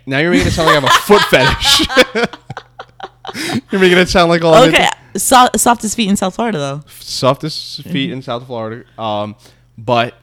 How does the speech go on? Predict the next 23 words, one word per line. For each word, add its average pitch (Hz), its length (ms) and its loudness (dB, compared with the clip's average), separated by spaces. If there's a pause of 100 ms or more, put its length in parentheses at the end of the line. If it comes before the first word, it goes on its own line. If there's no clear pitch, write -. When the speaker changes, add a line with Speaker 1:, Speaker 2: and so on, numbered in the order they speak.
(720)
Speaker 1:
no, 202 380 0
like, 135 300 -4 (220)
that's 180 220 -12
gross. 285 540 -6 (720)
Speaker 2:
Yeah. 143 240 -8
Speaker 1:
Do 160 60 -2
you 190 60 -2
know 220 120 0
what 214 100 0
goes 156 200 0
on 139 120 -8
that 127 140 -8
floor? 123 400 -10 (100)
Speaker 2:
No, 151 340 -4
I 147 120 0
don't 170 120 0
wanna 139 200 -4
know. 120 220 -12 (280)
Speaker 1:
And, 131 380 -4
and 127 280 -4
if 127 220 -8
you 185 80 -6
don't, 139 420 0